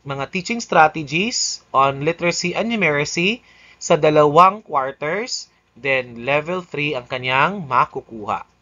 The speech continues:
Level four on timeliness ang makukuha ni master teacher kapag nagawa na ito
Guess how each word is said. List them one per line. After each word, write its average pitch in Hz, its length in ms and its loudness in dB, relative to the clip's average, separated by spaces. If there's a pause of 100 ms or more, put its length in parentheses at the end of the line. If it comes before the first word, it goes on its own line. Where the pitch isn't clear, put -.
(400)
Level 214 320 4
four 208 400 4
on 151 160 -8
timeliness 185 640 -2
ang 143 160 -4
makukuha 160 480 -6
ni 151 80 -6
master 135 320 -6
teacher 139 400 -6
kapag 120 400 -2
nagawa 123 480 2
na 196 80 -2
ito 202 400 6